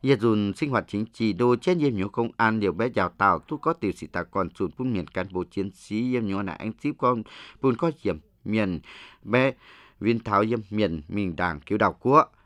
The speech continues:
Lò yếm nhọ anh, anh Sơn Quyền, Nghệ An Xanh, Chủ tịch Ủy ban Trung ương Mặt trận Tổ quốc Việt Nam, bé Trần Thanh Mẫn, hà bé mình khăn, bé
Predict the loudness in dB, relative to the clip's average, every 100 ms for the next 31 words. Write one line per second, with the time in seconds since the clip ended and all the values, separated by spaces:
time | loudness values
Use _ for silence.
0 | _ _ _ 4 6 6 4 0 0 2
1 | 4 4 0 _ 2 2 0 -2 -2 0
2 | 0 0 -4 _ 4 4 4 -4 _ -20
3 | _ _ _ _ _ -2 0 2 2 2
4 | 2 2 2 -4 _ -2 0 0 -2 -2
5 | 0 0 -2 -2 -2 0 0 -2 -4 -4
6 | -2 -2 -2 _ -2 -2 _ 0 0 0
7 | 2 2 0 -8 -2 0 0 -2 _ _
8 | _ 0 2 2 -4 0 2 2 0 -10
9 | _ -2 0 0 0 0 0 0 -2 -8
10 | _ 2 2 2